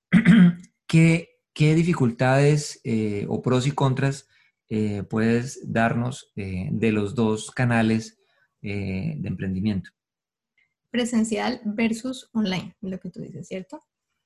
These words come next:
Speaker 2: Bueno, pues, eh, uno, uno muy importante es el alcance. Eh, presencialmente es, es muy poco el alcance que tú puedes tener y virtualmente puedes llegar a muchas más personas.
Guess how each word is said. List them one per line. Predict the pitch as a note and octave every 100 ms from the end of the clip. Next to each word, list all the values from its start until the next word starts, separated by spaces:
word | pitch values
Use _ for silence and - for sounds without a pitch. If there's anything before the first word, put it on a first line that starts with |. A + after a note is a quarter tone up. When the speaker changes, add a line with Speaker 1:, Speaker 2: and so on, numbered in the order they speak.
| _ _ _ _ _ _ _ _ -
Speaker 2:
Bueno, | G#3+ A3 A3 D4
pues, | D4 A3+ G#3 - -
eh, | A3 G#3+ G#3+ G#3 G3+ F#3+ - _ - _ _ _ _ _ _ _
uno, | B3+ A#3 B3
uno | C4 C4+ D4+ E4+ - C4+
muy | C4 C#4
importante | D4 D#4+ C#4 B3 C4+ F#4+ A#4
es | A#3+ A3+ A3+ - -
el | A#3+
alcance. | G3+ G3 G#3 A3 G#3+ E3+ - _ _ _ _ A3+
Eh, | G3+ F#3+ F#3 -
presencialmente | G3 G3+ G3+ F#3+ F#3+ G3+ G#3 G#3+ A3+ A3+ A3+ A#3 A#3+ A#3 -
es, | G3+ F#3+ -
es | G#3
muy | A3+ A#3
poco | A#3+ A#3
el | B3
alcance | A3 G#3 F#3+ F#3+ A3 A#3
que | G#3
tú | F#3
puedes | F3 G3 A3
tener | G3 F#3+ C4 -
y | G3+ F#3 F3+ -
virtualmente | F#3 G3 - F3+ F#3 F#3+ F#3+ A3
puedes | G#3+ F#3+ G3+
llegar | G3 F#3
a |
muchas | G3 G#3+ A#3 A#3 A3
más | G3+ -
personas. | G3+ G3 F#3 A#3 -